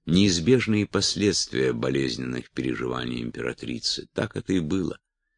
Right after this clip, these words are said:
Семья, где ей принадлежала руководящая роль, замкнулась в сфере узких семейных интересов, уйдя в последнее время даже от родственных отношений.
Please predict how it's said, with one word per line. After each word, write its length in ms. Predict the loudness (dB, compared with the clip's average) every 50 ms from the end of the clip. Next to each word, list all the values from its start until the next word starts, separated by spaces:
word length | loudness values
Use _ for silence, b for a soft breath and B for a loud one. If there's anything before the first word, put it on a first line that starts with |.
| _ _ _ _ _ _
Семья, 580 | 0 2 6 8 8 8 8 10 8 8 8 6
где 200 | 6 6 6 8
ей 200 | 8 8 8 6
принадлежала 680 | 6 4 4 4 6 6 4 4 4 4 6 6 8
руководящая 760 | 6 6 6 4 4 4 6 6 4 4 2 2 4 4 6 6
роль, 260 | 8 8 8 8 8
замкнулась 840 | 6 6 6 6 6 4 2 4 4 6 6 8 6 6 4 2 0
в 100 | -2 -2
сфере 520 | -2 -2 2 6 6 8 10 10 8 6 6 2
узких 500 | 4 4 4 4 2 0 0 0 0 0
семейных 640 | 2 2 4 6 6 6 6 6 6 4 2 2
интересов, 680 | 0 -2 0 0 0 4 4 4 4 4 2 -2 -2 -4 _ _ _ _ _ _ _ _ _ _ _ 4
уйдя 460 | 8 10 10 10 10 8 6 4 4
в 100 | 4 0 _
последнее 680 | 2 2 2 2 2 2 4 4 4 4 2 2 2
время 320 | 2 2 2 2 2 2 2
даже 320 | 2 2 2 2 0 0
от 300 | -2 _ -6 -8 -4 -2
родственных 760 | 0 2 2 2 2 0 -4 -2 -2 -2 -2 -2 -2 -4 -8
отношений. 720 | -10 -8 -6 -4 -4 -4 -4 -6 -8 -10 -12 -16 -20 _